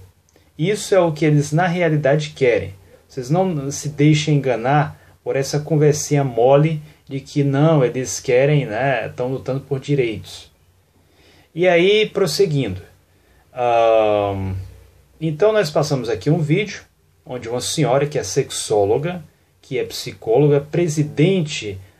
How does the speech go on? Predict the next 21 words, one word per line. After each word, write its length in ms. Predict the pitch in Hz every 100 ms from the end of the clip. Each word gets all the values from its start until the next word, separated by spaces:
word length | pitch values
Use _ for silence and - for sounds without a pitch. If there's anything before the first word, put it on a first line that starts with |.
| _
da 180 | 131 135
Associação 560 | 135 - 143 131 127
dos 140 | 123 101
Sexólogos 800 | 143 147 - 127 113 101 98
da 100 | -
Rússia, 500 | 147 110 110 - 180 - _ _ - - _
ela 200 | 165 185
questiona 920 | 185 202 147 - 196 208 165 110 98 -
ao 180 | - 123
militante, 920 | 143 156 147 147 123 117 143 - 170 156 -
que 120 | -
foi 180 | - 120
preso 320 | 131 113 101
agora 180 | 104 104
recentemente, 840 | 104 117 117 - 123 147 156 - _ _ _ _
Alexei, 920 | 107 123 - - 131 117 113 104 98 - _ _ _ _ _ _ - - - - _ _ _
Alexei 760 | - 110 113 - - 120 113 113
Ale-, 280 | 123 143
Nikolai 540 | 131 151 151 147 131 123
Alexeyev, 680 | 127 147 - 147 143 190 - - - _ _ _ - - - _
e 320 | 196 240 247